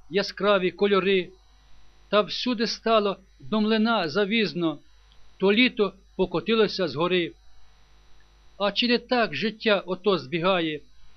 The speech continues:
ілюзії розвіються, мов дим? Та літо кожен рік весілля грає, а я уже не буду молодим. Вже чую я, як дихає земля, напоєна весняними дощами.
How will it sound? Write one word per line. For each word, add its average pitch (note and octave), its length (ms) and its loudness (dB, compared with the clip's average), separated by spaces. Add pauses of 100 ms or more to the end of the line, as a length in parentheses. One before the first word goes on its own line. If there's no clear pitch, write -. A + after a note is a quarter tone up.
(120)
ілюзії F#3+ 680 0 (100)
розвіються, F3+ 880 -4 (100)
мов F3+ 280 -2
дим? F#3+ 280 4 (760)
Та G3 160 2
літо A#3+ 320 0
кожен A3 480 -2
рік A#3 280 0 (220)
весілля G#3 600 0
грає, E3+ 460 0 (540)
а F3 80 -2
я A#3 200 2
уже F3+ 360 0 (220)
не F3 160 -2
буду F3+ 320 -2
молодим. F3 520 0 (1120)
Вже G#3+ 240 0
чую B3 380 2
я, G3+ 320 4 (200)
як D#3 260 -2
дихає G#3 480 4
земля, F3+ 480 -2 (1000)
напоєна G#3+ 720 0
весняними A#3 600 0
дощами. F3+ 680 0